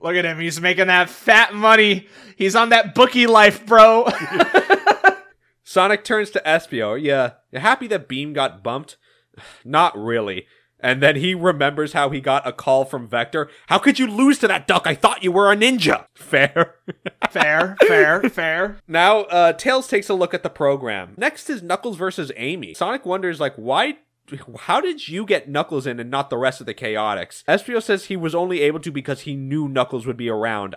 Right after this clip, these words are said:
Speaker 2: "I honestly didn't even know if this would work out." And they kind of realize that, honestly, by now, not changing that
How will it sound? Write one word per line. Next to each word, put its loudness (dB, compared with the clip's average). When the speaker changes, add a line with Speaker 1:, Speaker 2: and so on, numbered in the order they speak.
Speaker 2:
"I -2
honestly -8
didn't -8
even -10
know -2
if -6
this -14
would -12
work -6
out." -6
And 0
they -10
kind -4
of -6
realize -2
that, -4
honestly, -8
by -4
now, -4
not -4
changing -8
that -4